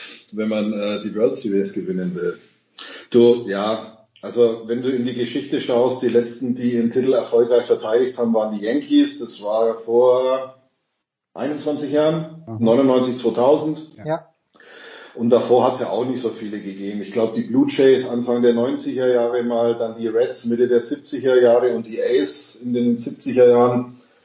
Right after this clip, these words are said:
Speaker 1: Und das war's dann aber auch schon fast. Äh, nee, war's nicht. Also die Yankees haben das ja häufiger geschafft. Ähm, ja,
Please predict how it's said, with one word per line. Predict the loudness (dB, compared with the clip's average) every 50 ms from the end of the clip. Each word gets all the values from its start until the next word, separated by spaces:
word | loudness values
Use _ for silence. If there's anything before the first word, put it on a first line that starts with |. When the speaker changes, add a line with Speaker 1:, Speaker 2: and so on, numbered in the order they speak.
| _ _ _ _ _ _
Speaker 1:
Und | -6 -2 0 0
das | 0 0 0
war's | 0 0 2 2
dann | 2 2
aber | 4 4 4 2
auch | 2 2 0 0
schon | 0 0 0 0 0
fast. | 0 -2 0 0 0 -4 -6 -8 -6 -4
Äh, | -2 0 0 2 0 0 -2 -4 -8 -14 -18 -16 _
nee, | 0 2 4 4 4
war's | 4 2 2 0 -2
nicht. | -4 -6 -6 -8 -8
Also | -6 -4 -4 -2 -2 -2
die | -4 0 0
Yankees | 2 2 4 2 2 0 0
haben | 0 0
das | 0 0 0
ja | 0 -2 -2 -4 -4 _ _ _ _ _ -2
häufiger | 0 2 2 2 2 2
geschafft. | 2 2 2 2 0 -2 -2 -2 -6 -14 -18 -18 -18 -18 -20 -20 _ _ _ _ _ _ _ _ _ _ _ _ _ _ _ _ _
Ähm, | 2 4 6 6 6 6 4 2 2 0 -2 -6 -12 -10
ja, | -8 -4 0 2 4 4 4 2 0 -4 -10 -16